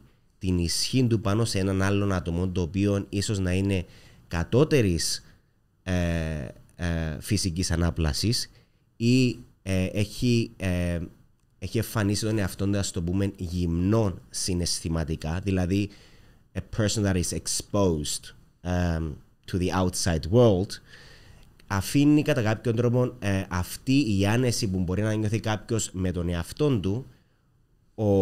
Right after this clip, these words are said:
ο θήτης, ο bully, ε, ίσως να νιώθει την ανάγκη εξαιτίας των δικών του, των δικών του, α, ανασφαλιών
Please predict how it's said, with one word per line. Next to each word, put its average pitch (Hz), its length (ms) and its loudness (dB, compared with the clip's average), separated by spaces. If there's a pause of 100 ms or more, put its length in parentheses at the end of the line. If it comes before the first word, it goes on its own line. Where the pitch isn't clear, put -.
(680)
ο 92 140 0
θήτης, 98 600 0
ο 92 320 2
bully, 110 420 6 (300)
ε, 98 220 0 (100)
ίσως 127 560 0
να 104 140 2
νιώθει 120 640 2
την 107 180 0
ανάγκη 120 680 0 (760)
εξαιτίας 104 540 0
των 98 200 0
δικών 117 480 4
του, 92 320 0 (140)
των 85 200 -2
δικών 101 360 0
του, 107 280 0
α, 90 180 -4
ανασφαλιών 87 960 0